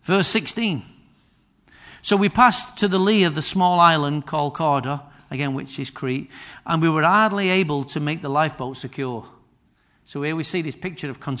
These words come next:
<laughs> continuous strife. When the wind had hoisted it abroad, they passed ropes under the ship itself to hold it together. It always amazes me when people's lives are falling apart,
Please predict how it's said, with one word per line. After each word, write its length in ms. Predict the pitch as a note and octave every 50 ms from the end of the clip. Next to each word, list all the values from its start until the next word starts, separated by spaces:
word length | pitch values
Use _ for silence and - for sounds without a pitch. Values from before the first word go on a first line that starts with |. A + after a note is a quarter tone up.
| - - -
<laughs> 180 | - - -
continuous 560 | - - D#3 - - F3 F3 D#3 D#3+ D#3+ C#3+
strife. 520 | - - - F#3 C#3 E3+ D3 A#2+ - - - - - - - - - - - -
When 180 | - F3 F3+ E3
the 80 | D#3+
wind 280 | D#3 F3+ G3+ A3 G#3+ F#3+
had 120 | F#3 F3
hoisted 400 | F3 F3+ F#3 F3 - - F3 D3
it 80 | D3 D#3
abroad, 480 | D#3 C3+ B2+ D#3+ D#3+ D3+ C#3 C#3 C3+ - - - - -
they 160 | - C3+ C#3
passed 420 | C3+ - - G3+ G#3 G3 - - -
ropes 380 | E3 F#3 G#3 G3+ F#3+ C#3+ - - G3+
under 200 | G3 G3 G3 G3+
the 120 | F#3 F3
ship 320 | - - A3 G#3 F3+ - - - - -
itself 460 | - D#3+ D#3 - - F#3 F3+ F3 C#3+ -
to 80 | D#3
hold 220 | C3+ D#3 E3 E3 E3+
it 80 | E3
together. 280 | - E3+ D#3 E3+ D3+ D3+
It 120 | D3+ E3+
always 380 | F3 G3+ G#3+ G#3 A3+ A3+ F#3 F#3+
amazes 520 | G3+ F#3+ F3+ F#3+ G3+ F#3 D3+ F3+ F3+ C3+
me 320 | D#3 E3+ E3 D#3 C#3 - - - - - -
when 260 | - C#3 D3 D3 D3
people's 460 | C#3+ - F3 F#3 - - F3 D3+ C3
lives 280 | D3 D#3 D#3+ D#3 C3 B2+
are 40 | C3+
falling 420 | - - D3+ C#3 C#3 C#3 C3 C3
apart, 560 | C3 B2 - C#3 C3+ B2 A#2 G#2+ G#2+ - -